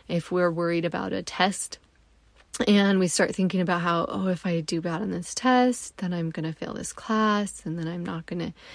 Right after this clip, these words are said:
do good this semester, and then my mom or dad is gonna be mad," and then, you know, like, it just,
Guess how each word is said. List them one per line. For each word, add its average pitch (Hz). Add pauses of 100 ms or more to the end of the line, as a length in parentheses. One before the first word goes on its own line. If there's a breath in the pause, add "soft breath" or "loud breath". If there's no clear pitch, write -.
(240 loud breath)
do 165
good 175
this 170
semester, 214
and 180
then 160
my 156
mom 160
or 165
dad -
is -
gonna -
be -
mad," 240
and 165
then, 170 (320 loud breath)
you 208
know, 208
like, 190
it 170
just, -